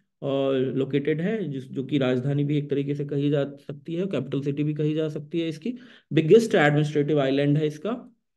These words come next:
जहाँ से काम चलता है, एडमिनिस्ट्रेटिव काम भी चलता है। अन-, अ, इनहेनि-, इनहैबिटेड आइलैंड, आइसल्स हैं इसके बहुत सारे, जिसमें कि लोग, अ, रहते हैं।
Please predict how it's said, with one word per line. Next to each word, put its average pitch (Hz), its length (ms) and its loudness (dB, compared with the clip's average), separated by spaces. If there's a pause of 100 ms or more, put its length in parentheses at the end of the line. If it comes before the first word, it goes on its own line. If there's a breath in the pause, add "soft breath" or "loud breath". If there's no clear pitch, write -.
(240)
जहाँ 151 260 2
से 240 360 -2 (480)
काम 180 360 2
चलता 135 400 -2
है, 175 280 -2
एडमिनिस्ट्रेटिव 139 640 -4
काम 123 240 -2
भी - 100 -2
चलता 104 500 -8
है। - 260 -6 (560 soft breath)
अन-, 208 200 6
अ, 160 480 6
इनहेनि-, 196 500 8
इनहैबिटेड 185 800 6
आइलैंड, 151 540 2
आइसल्स 160 480 0
हैं 185 140 -2
इसके 185 240 -8
बहुत 143 300 -4
सारे, 151 300 2
जिसमें 147 300 -2
कि 151 100 -2
लोग, 143 340 2
अ, 135 180 -2
रहते 127 380 0
हैं। 190 320 -8